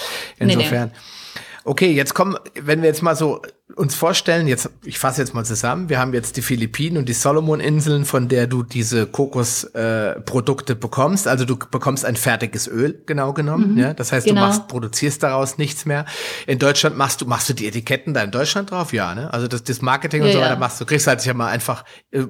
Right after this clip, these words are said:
Speaker 2: du musst umfüllen oder musst du, kriegst du die schon in deinen Gläsern geliefert?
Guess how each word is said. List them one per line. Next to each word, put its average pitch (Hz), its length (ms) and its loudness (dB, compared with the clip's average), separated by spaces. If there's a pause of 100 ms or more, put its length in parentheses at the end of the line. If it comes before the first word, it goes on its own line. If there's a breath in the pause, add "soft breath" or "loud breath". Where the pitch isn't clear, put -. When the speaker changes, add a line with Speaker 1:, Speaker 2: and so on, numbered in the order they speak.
(160)
Speaker 2:
du 139 80 -2
musst 147 240 2
umfüllen 208 560 0
oder 139 220 2
musst 127 240 0
du, - 20 -2
kriegst 135 260 -2
du 139 40 0
die 131 100 -2
schon 131 180 0
in 120 120 -2
deinen 117 240 0
Gläsern 104 480 -2
geliefert? 92 420 -6